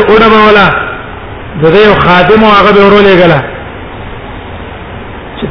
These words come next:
تاسو څه شی غواړئ. نو که هغې به یې چېرې موږ امام مالک له راغلي احادیث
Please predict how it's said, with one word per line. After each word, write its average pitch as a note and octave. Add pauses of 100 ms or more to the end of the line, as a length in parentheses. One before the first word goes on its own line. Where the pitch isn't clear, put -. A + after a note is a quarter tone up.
تاسو G#3+ (100)
څه A#3+
شی A3
غواړئ. F3 (1300)
نو D3+
که F3
هغې F#3
به A#3
یې G#3+
چېرې A3
موږ A3 (100)
امام G#3+ (100)
مالک G#3+
له G#3
راغلي G3 (120)
احادیث F#3